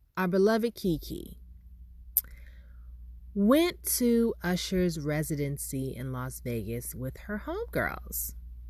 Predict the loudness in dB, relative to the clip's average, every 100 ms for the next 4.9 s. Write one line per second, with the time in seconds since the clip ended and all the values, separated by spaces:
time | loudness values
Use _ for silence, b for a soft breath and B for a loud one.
0 | -14 -14 -14 -2 2 4 2 0 0 0
1 | 2 2 4 2 2 0 -4 -6 -2 0
2 | 0 -2 -4 -2 0 0 -2 -6 -12 -8
3 | -6 -2 0 0 -4 -6 -12 -16 -16 -10
4 | -6 -4 -4 -4 -6 -4 -4 -4